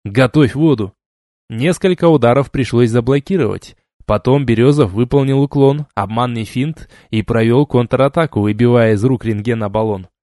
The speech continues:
Похоже, зомбированный контрразведчик успел уяснить, что после этих действий следует проход в ноги и бросок, заканчивающийся удержанием. Рентген попытался отпрыгнуть, избегая захвата,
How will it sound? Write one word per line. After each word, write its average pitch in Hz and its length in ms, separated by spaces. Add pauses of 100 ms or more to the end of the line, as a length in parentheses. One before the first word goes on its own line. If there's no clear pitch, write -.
(320)
Похоже, 180 500
зомбированный 180 680
контрразведчик 175 920
успел 143 340
уяснить, 165 540 (220)
что - 260
после 120 360
этих 113 240
действий 120 400
следует 120 400
проход 113 400
в 113 40
ноги 143 320
и 160 40
бросок, 151 580
заканчивающийся 113 920
удержанием. 113 720 (400)
Рентген 117 500
попытался 131 600
отпрыгнуть, 170 500
избегая 110 460
захвата, 107 540